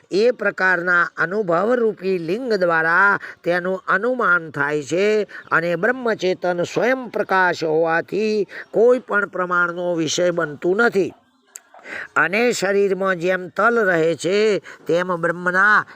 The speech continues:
એક દેશમાં અજ્ઞાન રહે છે. અને અવશેષ રહ્યું જે બ્રહ્મ તે શુદ્ધ તથા સ્વયં પ્રકાશ છે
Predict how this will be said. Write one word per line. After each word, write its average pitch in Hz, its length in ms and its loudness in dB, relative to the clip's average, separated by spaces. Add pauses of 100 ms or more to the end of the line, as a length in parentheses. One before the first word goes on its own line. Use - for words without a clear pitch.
(160)
એક 190 320 -2
દેશમાં 170 960 0 (720)
અજ્ઞાન 190 680 0
રહે 170 480 0
છે. 175 320 0 (1120)
અને 202 380 0 (120)
અવશેષ 208 680 2
રહ્યું 202 460 0
જે 190 200 0
બ્રહ્મ 196 520 -4
તે 185 260 0
શુદ્ધ 160 400 -4
તથા 185 540 0
સ્વયં 208 380 -4
પ્રકાશ 165 540 -2
છે 180 260 0